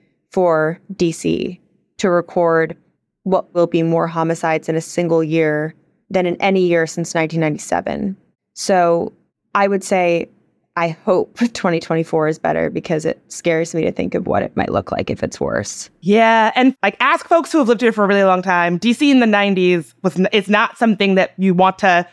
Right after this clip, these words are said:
Speaker 2: necessarily favorably compare D C now to with reg-, with regards to crime. Like, Dodge City was a nickname for a reason for D C. And so the idea that we're headed back in that direction as it pertains to crime isn't one that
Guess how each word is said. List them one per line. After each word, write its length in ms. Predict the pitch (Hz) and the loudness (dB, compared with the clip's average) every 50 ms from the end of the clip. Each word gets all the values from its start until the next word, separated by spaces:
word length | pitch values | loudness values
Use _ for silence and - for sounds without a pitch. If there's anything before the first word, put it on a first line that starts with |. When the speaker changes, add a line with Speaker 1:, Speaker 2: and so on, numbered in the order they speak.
| _ _ _ _ - | _ _ _ _ -2
Speaker 2:
necessarily 800 | 208 208 214 185 - 226 220 214 202 202 190 185 180 190 185 _ _ _ _ _ _ - | -2 -2 0 0 2 4 4 4 4 4 4 4 4 2 -2 _ _ _ _ _ _ 0
favorably 540 | 254 240 269 277 247 254 262 233 226 226 226 | 2 4 4 4 4 4 4 4 4 4 2
compare 540 | 220 - 208 208 180 202 202 196 190 190 190 | 2 2 0 2 4 4 4 4 4 4 2
D 200 | 185 190 196 190 | 2 0 -2 0
C 200 | - - 196 180 | 0 2 2 4
now 360 | 185 180 180 185 185 185 185 | 4 4 4 4 2 0 0
to 460 | 180 - 180 165 160 156 156 156 156 | -2 -2 0 2 4 4 4 2 2
with 160 | 131 175 165 | 0 -2 -4
reg-, 200 | 175 160 - - | -4 -4 -4 -2
with 160 | - 196 - | -4 -2 0
regards 320 | 190 175 175 165 165 - - | 0 0 0 0 0 -2 -4
to 100 | - 180 | -8 -8
crime. 480 | - - 165 147 127 101 95 113 147 | -4 -2 -2 -2 -2 -2 -2 -2 0
Like, 320 | 170 160 151 147 - - _ _ _ _ _ _ - | 2 2 2 0 -2 -6 _ _ _ _ _ _ 0
Dodge 320 | 262 240 262 277 277 233 | 2 4 4 4 2 0
City 360 | 196 - 285 294 254 220 190 | -2 0 0 2 2 4 4
was 140 | 175 196 196 | 4 2 4
a 140 | 208 196 190 | 4 4 4
nickname 480 | 175 208 240 240 - 220 202 202 202 190 | 4 2 0 2 2 0 2 2 2 0
for 260 | - - 190 185 185 | 2 2 4 4 4
a 60 | 185 | 4
reason 420 | 185 220 233 214 190 185 170 165 | 4 4 2 4 4 2 2 2
for 160 | 156 - 170 156 | 0 0 -2 -2
D 180 | 147 156 151 | 0 -2 -2
C. 280 | 147 - - 143 147 151 | -2 -2 -2 0 0 2
And 100 | 156 165 | 0 0
so 80 | 175 | 0
the 120 | 175 175 190 | 0 2 2
idea 300 | 190 208 220 185 254 247 | 2 2 2 2 2 4
that 140 | 233 208 - | 4 2 2
we're 300 | 202 208 202 190 185 185 - _ _ _ _ _ _ - | 4 4 4 4 2 0 -6 _ _ _ _ _ _ -8
headed 460 | - - 269 269 233 190 175 151 _ | -2 0 2 2 2 0 -2 -6 _
back 280 | - 208 233 262 277 262 | 0 2 2 2 2 0
in 120 | 247 202 | 0 2
that 180 | 190 180 180 - | 2 2 0 0
direction 680 | - 170 165 160 165 - - 170 165 160 160 160 160 - - | 0 0 0 0 -2 -2 0 0 2 2 2 0 -2 0 0
as 160 | 190 220 220 | 0 0 0
it 100 | 226 - | -2 -2
pertains 340 | 196 185 - 185 175 170 - | -2 -2 -2 0 -2 -2 -2
to 100 | - 160 | -6 -6
crime 440 | - - 165 165 160 151 156 160 151 _ _ _ _ - | -2 0 0 2 2 2 0 -2 -4 _ _ _ _ 0
isn't 280 | 254 285 240 302 262 | 2 2 4 2 2
one 160 | - 202 196 | 2 2 2
that 220 | 185 170 - _ | 2 0 0 _